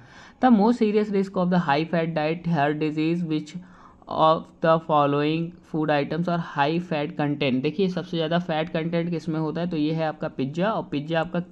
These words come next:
किस कंट्री का डिश है, तो ये है इटालियन, ठीक है ना,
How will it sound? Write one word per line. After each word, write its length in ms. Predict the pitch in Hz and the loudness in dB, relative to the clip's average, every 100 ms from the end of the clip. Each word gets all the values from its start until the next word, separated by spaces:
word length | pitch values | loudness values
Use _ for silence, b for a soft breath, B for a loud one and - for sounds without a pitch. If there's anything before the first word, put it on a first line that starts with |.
| - _ - - | -16 _ -6 -2
किस 140 | 180 | 0
कंट्री 380 | 180 170 175 175 | 0 0 0 0
का 100 | 165 | 0
डिश 240 | 165 170 | -2 -2
है, 100 | 220 | -4
तो 120 | - | -2
ये 60 | 160 | 0
है 120 | 170 170 | 0 0
इटालियन, 560 | 143 131 123 123 113 - - - - _ _ - b b b b b - | -2 0 2 0 -4 -6 -14 -20 -20 _ _ -20 b b b b b -4
ठीक 140 | 185 | -2
है 60 | 202 | 0
ना, 180 | 208 | 0